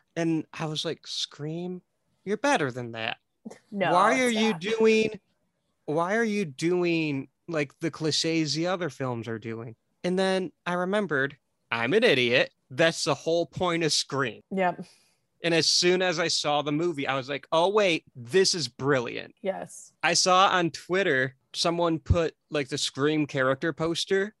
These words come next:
Speaker 2: Mm-hmm.
Speaker 1: side by side with the Star Wars The Last Jedi poster.
Speaker 2: Okay.
Speaker 1: And they're, like, the exact same.
Speaker 2: What?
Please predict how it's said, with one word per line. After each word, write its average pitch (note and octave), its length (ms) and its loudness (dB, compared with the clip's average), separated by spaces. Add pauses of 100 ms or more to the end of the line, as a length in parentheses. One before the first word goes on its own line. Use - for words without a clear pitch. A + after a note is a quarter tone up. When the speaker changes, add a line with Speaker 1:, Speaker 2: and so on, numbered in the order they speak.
(120)
Speaker 2:
Mm-hmm. G#3 120 -2
Speaker 1:
side D#3+ 240 2
by D#3 120 4
side D3 380 2
with C#3 140 -4
the C3 100 -6
Star C#3+ 320 4
Wars C#3+ 300 0
The C3+ 60 -2
Last B2+ 380 0
Jedi C3 340 0
poster. G3 560 -4 (140)
Speaker 2:
Okay. F3+ 240 -2
Speaker 1:
And D#3+ 220 0
they're, E3+ 200 6
like, C#3+ 300 2 (300)
the D#3 260 4
exact B2 540 0
same. A2 440 -4 (120)
Speaker 2:
What? G4 720 4